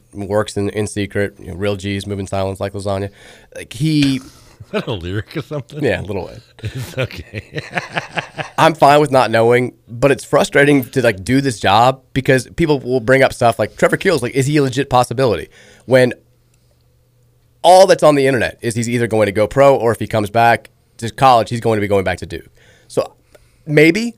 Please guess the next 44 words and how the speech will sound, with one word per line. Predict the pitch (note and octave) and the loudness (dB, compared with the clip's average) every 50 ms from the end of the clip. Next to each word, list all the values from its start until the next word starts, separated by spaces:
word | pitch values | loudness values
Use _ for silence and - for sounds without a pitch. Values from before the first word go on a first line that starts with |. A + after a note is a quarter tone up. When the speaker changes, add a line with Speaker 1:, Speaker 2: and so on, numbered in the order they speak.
| _ _ | _ _
Speaker 1:
but, | - D3+ | -2 0
like, | C#3+ - | 2 2
I've | D#3 F3 - | 0 2 2
got | G3 - - | 0 2 4
no | D3+ D#3 D#3+ E3+ | 6 6 6 6
idea. | C#3 C#3 E3 A#2+ - - | 4 2 0 -2 -4 -6
Speaker 2:
Yeah. | - E2 D#2+ D#2+ D2+ - - | -10 -10 -10 -10 -12 -10 -6
I | B2+ | -2
mean, | D#3 D#3+ | 2 2
I | F3+ | 2
think | F#3 A3 G#3 | 2 2 0
I | F3 | 0
said | - - E3+ D3 | -2 -2 -4 -4
it | B2+ B2 | -6 -8
from | A#2+ B2 A2 G#2+ G2+ G#2 G2+ G#2 A2+ A2 G2 F2+ | -14 -18 -18 -18 -18 -14 -10 -8 -6 -6 -6 -8
the | D2+ - | -10 -8
start. | - - C#3 D3 C3 | -4 0 0 2 0
I | F#2+ | 0
mean, | F#2 F#2+ F#2+ F#2+ F#2+ | -2 -6 -8 -8 -8
the | F#2+ F2+ | -10 -10
secrecy | - - A#2 G2+ A#2 G#2 - - - A2+ G#2+ G#2+ G#2 G#2 | -8 -10 -8 -6 -8 -8 -8 -10 -8 -6 -6 -4 -4 -4
of, | F#2+ F#2+ F#2 E2+ - | -6 -6 -8 -10 -12
of, | - G2 F#2+ E2 C#2+ - _ _ _ _ _ _ _ _ _ _ _ _ | -12 -12 -12 -12 -16 -20 _ _ _ _ _ _ _ _ _ _ _ _
of | - G2 - | -14 -12 -8
Kenny | - C3 A#2+ G#2+ | -4 -4 -2 -2
Payne | A#2+ A#2 A2 G#2 | -2 -2 -2 -2
and | G2 F#2+ | -4 -6
his | F2+ - | -8 -8
staff. | - - G#2+ G#2+ G2+ F#2 - _ | -6 -2 -2 0 0 -2 -4 _
As | - A2 F2+ | -12 -10 -10
a | F2+ | -10
fan, | - - A#2+ A#2+ C3+ A2+ | -6 -2 0 0 0 -2
I | F2+ | -4
love | F2 F#2 G#2+ A#2 A2 F2+ | -4 -2 -2 -2 -2 -4
it. | F2+ E2 - _ | -8 -10 -12 _
As | G2 F2+ D2+ | -16 -14 -10
a | D#2+ | -8
radio | G2 G#2 G#2+ F#2 D#2+ | -6 -4 -4 -6 -6
guy, | D2+ D2+ D2+ D#2+ - | -6 -6 -8 -8 -8
I | D#2 D#2 | -10 -10
hate | D2+ F2+ G#2 E2 | -8 -8 -8 -6
it. | - | -4
Speaker 1:
It's | C3 B2 - | -6 -2 0
terrible. | - D#3 F#4 - E2+ D2+ C#2 | 0 0 0 -2 -6 -6 -10